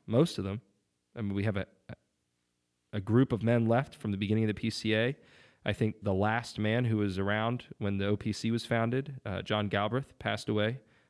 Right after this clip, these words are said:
a number of years ago to go home to glory. Those men were praying, and their prayers were answered. And now we, those who are inheriting the blessings that they stro-, that they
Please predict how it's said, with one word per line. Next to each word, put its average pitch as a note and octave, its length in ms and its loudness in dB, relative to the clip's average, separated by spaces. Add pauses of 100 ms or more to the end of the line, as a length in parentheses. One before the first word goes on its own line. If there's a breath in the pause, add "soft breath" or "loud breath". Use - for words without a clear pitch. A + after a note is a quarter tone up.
(120 soft breath)
a G2+ 60 -4
number G2 180 0
of F#2+ 80 -2
years G2+ 200 -2
ago G#2 240 0
to A2 40 -2
go G2+ 160 -2
home G2+ 280 -4
to G2 80 -6
glory. G2+ 340 -2 (1500 soft breath)
Those F3 340 6
men F3+ 220 6
were D#3+ 100 6
praying, D3+ 760 2 (340)
and D3 180 6
their A3 160 6
prayers A3 600 2
were E3+ 120 4
answered. D#3+ 600 2
And C3 160 2
now D#3 180 4
we, C#3+ 680 4 (340)
those F3 280 6
who F3+ 100 6
are D3 100 6
inheriting F#3+ 560 4
the E3 80 6
blessings A2+ 680 2
that A2+ 120 0
they C3 160 6
stro-, - 560 0
that - 160 -2
they D3+ 220 4